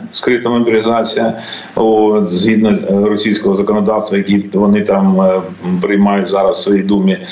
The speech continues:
От, для, вони не можуть піти на відкриту мобілізацію, вони не можуть відкрити цей публічний набор, тому вони роблять такий собі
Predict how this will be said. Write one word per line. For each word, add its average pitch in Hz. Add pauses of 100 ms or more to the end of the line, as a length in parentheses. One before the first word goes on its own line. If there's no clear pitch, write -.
(220)
От, 98
для, 98
вони 120
не 131
можуть 107
піти 107
на 101
відкриту 120
мобілізацію, 123
вони 107
не 107
можуть 101
відкрити 98
цей 98 (200)
публічний 107
набор, 135
тому 135
вони 143
роблять 131
такий 117
собі 104